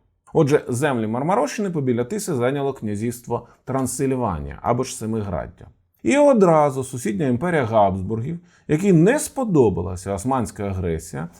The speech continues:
дала старт цілій низці воєн за переділ Подунав'я. В результаті західна частина українського Закарпаття закріпилася за Габсбургами, які заволоділи короною Угорщини, і на Закарпатті утворилася постійна лінія зіткнення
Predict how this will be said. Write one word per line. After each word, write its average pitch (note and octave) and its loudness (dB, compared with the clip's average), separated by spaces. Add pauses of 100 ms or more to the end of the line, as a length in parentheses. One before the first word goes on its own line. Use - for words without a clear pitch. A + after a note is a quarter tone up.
дала D#3 4
старт F3+ -2
цілій F3+ 2
низці D3+ 0
воєн B2+ 0
за A#2 -4
переділ G#2 -4
Подунав'я. F#2+ -8 (240)
В C3 2
результаті D#3+ 2
західна C#3+ 0
частина A#2+ -6
українського A#2 -4
Закарпаття G3 -2
закріпилася C#3+ -4 (240)
за C3 0
Габсбургами, E2+ -4 (360)
які B2+ 2
заволоділи B2+ 0
короною A#2 -2
Угорщини, A3 -2 (360)
і G#3 4
на D3 6
Закарпатті D#3+ -2
утворилася C#3 -2
постійна E3+ -4
лінія B2 -2
зіткнення A#2+ -4